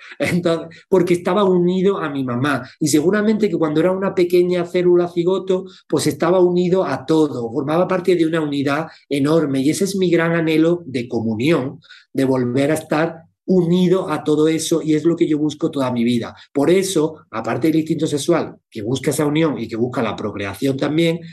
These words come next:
pues otro instinto que no podemos negar es el instinto de formar parte de algo mayor, es el instinto religioso.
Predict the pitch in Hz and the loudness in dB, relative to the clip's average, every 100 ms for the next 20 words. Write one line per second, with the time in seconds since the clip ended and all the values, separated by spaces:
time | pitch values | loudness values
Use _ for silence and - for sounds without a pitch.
0 | - - 139 120 123 147 160 156 175 175 | -20 -4 -2 -2 -2 0 2 0 2 2
1 | 170 - 117 123 151 151 156 156 175 175 | 0 -4 -4 -2 0 0 0 2 0 0
2 | 131 131 160 160 165 160 175 135 131 135 | -2 0 0 0 -2 0 0 0 -2 -2
3 | - 151 - 185 156 117 139 190 120 101 | -2 -4 -2 0 0 0 0 -2 -2 -2
4 | 151 233 - - 143 175 175 180 180 185 | -2 -2 -6 -4 0 2 2 0 0 2
5 | 208 208 - 127 123 107 - 110 101 - | 0 -4 -8 -4 -2 -2 -2 -4 -4 -6